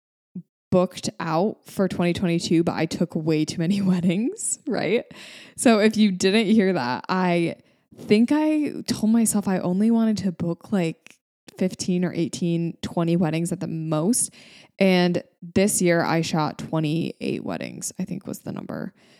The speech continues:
which is insane. So this year, I'm trying to be so conscious of my booking. And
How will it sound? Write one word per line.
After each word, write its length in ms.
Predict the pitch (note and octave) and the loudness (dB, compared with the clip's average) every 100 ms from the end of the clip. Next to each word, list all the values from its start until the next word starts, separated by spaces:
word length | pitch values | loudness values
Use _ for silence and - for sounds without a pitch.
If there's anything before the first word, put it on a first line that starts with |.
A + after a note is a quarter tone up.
| _ _ _ - | _ _ _ -6
which 160 | C#4 | 2
is 400 | D4+ C4 A#3 G#3+ | 4 4 2 -2
insane. 720 | A2 G3 G3 - D#3 D3 F#3+ F#3 - - - - - - _ - | 0 2 2 2 0 0 -2 -4 -14 -20 -20 -20 -20 -20 _ -6
So 640 | - B3+ G3+ D3 F3 A3 - _ - | 4 6 6 4 0 -2 -6 _ 4
this 260 | A3+ A#3 | 6 6
year, 240 | G3 C3+ B2+ | 4 2 2
I'm 300 | A#1+ F#3+ F#3+ | 2 4 2
trying 340 | F#3 G3 G3 | 2 2 4
to 60 | G#3 | 4
be 180 | G#3+ G#3 | 4 2
so 1120 | - - - - F#3+ F3 E3+ F3 E3+ E3+ F3 - | 0 -2 -4 -4 -2 0 0 0 0 -2 -4 -6
conscious 540 | F3 E3 E3 E3 - | -6 -6 -4 -4 -4
of 200 | - - | -8 -6
my 160 | D#3 D3+ | -4 -2
booking. 560 | D3 - C#3+ C#3 E3 - - - _ _ - | -4 -4 -4 -4 -8 -10 -18 -20 _ _ -2
And 320 | F3 D#3+ | 0 0